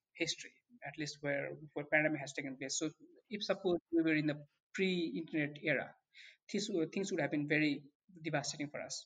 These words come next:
especially those who are students or those who are learning or who are trying to do a lot of research. Um, but now I think, um, I wouldn't say,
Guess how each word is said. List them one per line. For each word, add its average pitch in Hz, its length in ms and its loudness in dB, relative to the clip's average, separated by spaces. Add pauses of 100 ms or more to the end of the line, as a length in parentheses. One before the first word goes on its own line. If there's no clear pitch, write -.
(140)
especially 147 420 -2
those 147 340 0
who 135 80 -2
are 127 80 -4
students 135 540 -6
or 131 100 -8
those 147 200 -2
who 135 60 -4
are 131 100 -4
learning 135 360 0
or 131 120 -4 (100)
who 135 160 -2
are 123 140 0
trying 131 240 0
to 127 40 -8
do 127 60 -8
a 131 40 0
lot 123 100 -4
of - 40 -14
research. - 340 -8 (600)
Um, 156 120 4
but 170 160 4
now 208 200 8
I 180 120 6
think, 196 180 0 (300)
um, - 100 -10 (260)
I 165 100 10
wouldn't 208 180 4
say, - 140 -4